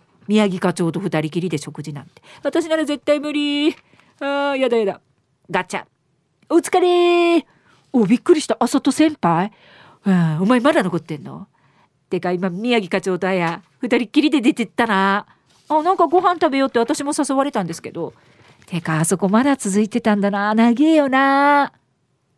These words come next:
え、お前知らないの？不倫してるよ、あの二人。えー、えー、お前が入社してくる前からだからもう五年ぐらいじゃな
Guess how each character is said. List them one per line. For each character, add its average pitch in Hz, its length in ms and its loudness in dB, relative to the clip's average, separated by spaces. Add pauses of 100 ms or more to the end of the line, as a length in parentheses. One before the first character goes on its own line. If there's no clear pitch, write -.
(300)
え、 294 140 4 (640)
お 233 60 2
前 262 140 6
知 - 180 -2
ら 320 100 4
な 262 120 2
い 151 60 0
の？ 135 220 -8 (880)
不 - 140 0
倫 294 180 4
し - 80 -6
て 285 120 2
る 285 80 2
よ、 320 160 4
あ 226 40 2
の 170 80 2
二 156 220 -6
人。 156 160 -12 (400)
え 349 60 -2
ー、 403 760 6 (600)
え 349 40 -4
ー、 427 840 4 (340)
お 262 80 4
前 269 160 6
が 269 100 2
入 262 140 4
社 277 140 2
し - 40 -10
て 285 80 -2
く 302 100 2
る 339 80 2
前 247 140 4
か 190 120 0
ら 180 60 0
だ 165 80 0
か 170 100 0
ら 170 40 6
も 214 100 6
う - 20 0
五 196 100 4
年 190 180 6
ぐ 196 80 4
ら 190 120 6
い 190 40 0
じ 175 80 -2
ゃ 151 40 2
な 135 240 -4